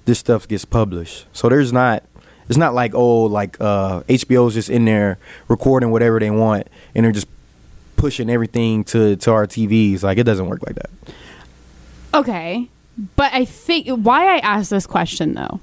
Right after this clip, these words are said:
Speaker 1: Mm-hmm.
Speaker 2: is because initially the Jets were like, "We don't want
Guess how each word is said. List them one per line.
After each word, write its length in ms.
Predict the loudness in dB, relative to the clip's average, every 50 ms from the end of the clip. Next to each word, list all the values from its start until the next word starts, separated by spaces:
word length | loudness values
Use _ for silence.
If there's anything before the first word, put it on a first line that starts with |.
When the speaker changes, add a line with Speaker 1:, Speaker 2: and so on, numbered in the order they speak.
| -16 -16 -6 -4
Speaker 1:
Mm-hmm. 240 | -2 0 0 -2 -2 0
Speaker 2:
is 200 | 0 0 0 0
because 960 | -2 -4 -4 -4 -4 -4 -2 0 0 2 0 0 -2 -2 -6 -8 -10 -14 -14 _ _ _ -2 0
initially 480 | 2 2 4 2 0 0 -2 -2 0
the 120 | 0 0 0
Jets 280 | 0 -2 -4 -4 -2
were 60 | -2 0
like, 180 | 0 0 -2
"We 340 | -4 -4 0 0 2 2 4
don't 300 | 2 2 0 0 -2 -4
want 400 | 0 2 2 2 2 0 -2 -6